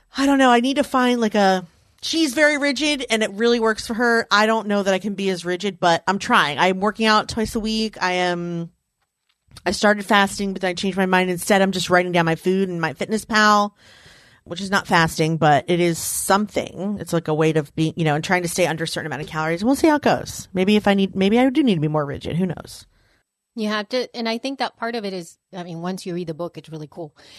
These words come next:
Speaker 2: Um, that I'm gonna plug it until it's out so that you can read some of it and you can hear me read it. But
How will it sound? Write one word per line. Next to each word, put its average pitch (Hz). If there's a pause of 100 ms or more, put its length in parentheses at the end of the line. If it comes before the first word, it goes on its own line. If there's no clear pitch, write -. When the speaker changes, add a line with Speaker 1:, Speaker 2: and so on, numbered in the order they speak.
(120)
Speaker 2:
Um, 226
that 269
I'm 302
gonna 339
plug 339
it 359
until 311
it's 311
out 311
so 277
that 269
you 294
can 311
read 339
some 294
of 285
it 262
and 262
you 285
can 294
hear 285
me 302
read 320
it. 285 (220)
But 320